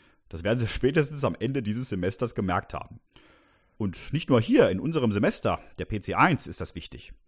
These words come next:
sondern auch in allen weiteren Semestern, in allen chemischen Veranstaltungen. Beispielsweise in der organischen Chemie. Wenn Sie dort abschätzen wollen, ob eine bestimmte Reaktion, die Sie interessiert, thermodynamisch vorteilhaft ist, dann müssen Sie eine Energiebilanz aufstellen.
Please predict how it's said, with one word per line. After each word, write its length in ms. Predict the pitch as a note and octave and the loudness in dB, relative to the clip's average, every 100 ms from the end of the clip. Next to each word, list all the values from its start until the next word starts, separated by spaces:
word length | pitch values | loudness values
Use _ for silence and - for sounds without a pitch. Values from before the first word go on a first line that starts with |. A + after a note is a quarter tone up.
| _ - _ _ _ - | _ -20 _ _ _ -10
sondern 280 | E2 F2 | -6 -4
auch 400 | - G2+ - - | 0 0 0 -6
in 180 | - G2+ | -6 -2
allen 260 | - D3 C3 | 0 2 4
weiteren 360 | B2 F3 F3 | 4 4 4
Semestern, 540 | A#2 G#2 G2+ - D2+ C2+ | 4 2 0 -4 -8 -6
in 120 | G#2 | 2
allen 220 | C#3+ A3+ | 4 4
chemischen 380 | A3+ A2+ F#2 - | 2 0 -2 -6
Veranstaltungen. 680 | E2 C#2 - - - C2 D#2+ _ - - - _ | -10 -10 -10 -14 -14 -16 -18 _ -20 -20 -20 _
Beispielsweise 640 | - F2+ D#3 D3 B2+ C#3 | -8 -4 -4 2 2 4
in 80 | C#3 | 2
der 160 | D3 - | 2 6
organischen 580 | G3+ B3 E3 G#2 - F2 | 6 6 4 2 -2 -8
Chemie. 380 | E2 D2+ C#2 - - - | -8 -10 -10 -16 -20 -6
Wenn 100 | G2 | -2
Sie 80 | A#2 | 4
dort 280 | D#3 - | 4 4
abschätzen 460 | E3 - - - G#2+ | -2 -2 -2 -2 -4
wollen, 340 | F2 D#2 D#2 D2+ | -2 -2 -6 -10
ob 140 | - | -12
eine 160 | - F2 | -8 -8
bestimmte 400 | D2+ - E3+ C3+ | -6 -6 -4 -2
Reaktion, 640 | G#2+ E2 - D3+ F3 F#2+ | -2 -2 -2 2 2 0
die 120 | - | -4
Sie 120 | E2+ F2 | -6 -6
interessiert, 680 | F2 F2 - D#3+ - - - | -8 -8 -2 -2 -2 -8 -10
thermodynamisch 560 | - D3 D#3+ C3+ A#2+ G#2 | 0 0 2 0 0 0
vorteilhaft 500 | - B3+ D3 F2 - | 0 2 0 -2 -6
ist, 340 | D2 D3+ - - - | -6 -6 -8 -16 -10
dann 200 | E2+ E2+ | -6 -6
müssen 220 | G2+ C3+ | -4 -4
Sie 80 | C3+ | -4
eine 140 | C#3+ | -4
Energiebilanz 680 | D#3 F3 G3+ G#3+ B2 E2 - | -2 0 0 2 2 0 -4
aufstellen. 440 | D2+ - - - | -8 -12 -14 -16